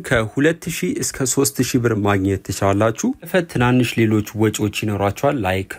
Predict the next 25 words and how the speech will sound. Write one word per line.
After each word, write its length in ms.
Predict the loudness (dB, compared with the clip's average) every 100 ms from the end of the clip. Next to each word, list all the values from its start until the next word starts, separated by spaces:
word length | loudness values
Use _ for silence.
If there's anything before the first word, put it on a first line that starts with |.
| -2
መፍቻ፣ 320 | -2 -2 0 0 0 -6 -20 _ _
ሞረድ፣ 420 | 4 4 4 0 -8 -14 _ _
መዶሻ፣ 340 | 0 0 0 0 -2 -2 -16 _ -2
መፈልቀቂያ፣ 600 | 0 0 -2 -4 0 0 0
እነዚህና 500 | 0 2 4 4 4 2
ሌሎች 260 | 0 0 -2
ጥቃቅን 400 | -2 -2 -2 -4 -2
ወጪዎች 400 | 0 0 -2 -4
ይኖርባችኋል። 640 | -2 -2 0 -2 0 -2 2
እነዚህን 400 | 2 4 2 -2
ጥቃቅን 360 | -2 -4 -4 -4
ወጪዎች 380 | -2 -2 -2 -4 -10 -18 -14 -6
እስከ 200 | -4 -2 -4
አራት 340 | 0 0 -2 -4
ሺህ 220 | -6 -4
ብር 140 | -4 -4
ይፈጅባችኋል 920 | -2 -2 -2 -2 -2 -2 -6 0 0
ማለት 240 | 0 -6 -10
ነው። 120 | -18 -18 -20 -6
ሶ 100 | -2 -2 -4 -6
በጠቅላላው 600 | -2 -2 0 0 0 0
እነዚህን 420 | 0 0 0 0 2
ወጪዎች 480 | 2 2 2 0 2
ወይም 200 | 2 2
ደግሞ 180 | 2